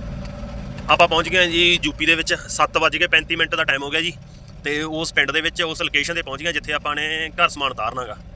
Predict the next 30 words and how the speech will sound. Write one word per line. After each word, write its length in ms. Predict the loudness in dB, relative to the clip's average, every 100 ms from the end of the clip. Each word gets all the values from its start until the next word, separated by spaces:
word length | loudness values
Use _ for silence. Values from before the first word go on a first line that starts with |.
| -18 -18 -18 -18 -8
ਤੇ 400 | -4 -2 -2 -4 -2 -2
ਆਪਾਂ 240 | 0 0
ਨੂੰ 220 | -2 -6
ਸਾਢੇ 300 | 0 4 4
ਛੇ 120 | 4
ਦਾ 80 | 2
ਟਾਈਮ 140 | 2 0
ਸੀ 80 |
ਉਰੇ 60 | -4
ਪਹੁੰਚਣ 220 | -6 -4
ਦਾ, 80 | 0 2
ਘੰਟਾ 160 | 2
ਲੇਟ 160 | 0 0
ਤਾਂ 140 | -2
ਹੋ 80 | -4
ਗਿਆ 100 | -6
ਜੀ। 120 | -8 -10 -12
ਜਿੱਥੇ 200 | -6 -2
ਟੈਕਸ 220 | 2 2 0
ਕਟਾਇਆ 240 | -4 -4
ਸੀਗਾ 160 | -4 -6
ਮੈਂ 120 | -8 -10 -14
ਯੂਪੀ 200 | -12 -10
ਦੇ 60 | -10
ਵਿੱਚ 120 | -10
ਅੰ-, 240 | -10 -12
ਅੰਦਰ 140 | -10 -10 -12 -16 -16 -14
ਉੱਥੇ 240 | -10 -8 -8 -8 -2
ਦਫ਼ਤਰ 240 | 0
'ਚ, 60 | 2